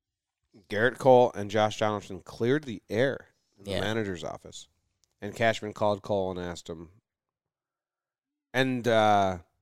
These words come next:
Speaker 1: Donaldson and Cole both said, "Well, it's easy to squash the beef when both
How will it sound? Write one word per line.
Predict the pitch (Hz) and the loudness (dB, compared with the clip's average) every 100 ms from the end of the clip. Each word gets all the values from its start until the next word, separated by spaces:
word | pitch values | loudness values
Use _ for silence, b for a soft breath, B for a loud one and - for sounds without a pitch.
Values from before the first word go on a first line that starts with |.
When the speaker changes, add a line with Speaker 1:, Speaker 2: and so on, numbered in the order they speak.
| _ _ _ _ _ _ - | _ _ _ _ _ _ 4
Speaker 1:
Donaldson | 123 120 117 - 113 107 | 4 4 2 -2 -2 -2
and | 98 95 92 - | -4 -8 -12 -6
Cole | 113 101 92 90 85 _ _ _ _ _ _ _ _ _ _ _ _ | 0 0 0 -4 -8 _ _ _ _ _ _ _ _ _ _ _ _
both | 104 98 92 | -6 -4 -4
said, | - 92 85 80 80 _ _ _ _ _ _ _ _ _ _ _ _ | -4 -2 -2 -6 -14 _ _ _ _ _ _ _ _ _ _ _ _
"Well, | 101 98 98 - | _ -8 -8 -8
it's | 95 - | -14 -8
easy | 110 110 98 98 | -4 -4 -4 -6
to | 95 | -6
squash | - 104 95 - | -4 -2 -2 -4
the | 95 | -8
beef | 80 98 90 82 - | -10 -10 -10 -12 -20
when | - 95 90 | -12 -10 -10
both | 87 98 92 - - | -10 -10 -10 -12 -20